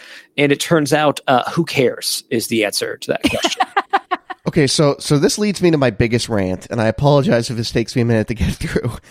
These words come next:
Speaker 3: The problem I often have with Oliver Stone, and he does this in so many of his movies,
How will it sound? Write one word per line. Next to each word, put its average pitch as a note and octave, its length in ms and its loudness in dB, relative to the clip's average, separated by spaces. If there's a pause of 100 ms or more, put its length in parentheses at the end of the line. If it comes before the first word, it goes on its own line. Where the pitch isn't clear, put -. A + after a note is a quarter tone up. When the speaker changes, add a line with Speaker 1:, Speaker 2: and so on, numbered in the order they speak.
(340)
Speaker 3:
The - 140 -2
problem A3+ 480 2
I F#3 180 4
often D3+ 380 2
have B2 340 2
with A#2 240 0
Oliver A#2 320 2
Stone, G2 500 2 (280)
and A#2+ 120 2
he B2+ 120 0
does C#3+ 260 2
this G3+ 160 0
in A#2 140 0
so - 360 -2
many D4 280 0
of A#3+ 80 6
his G3+ 160 2
movies, A2 440 0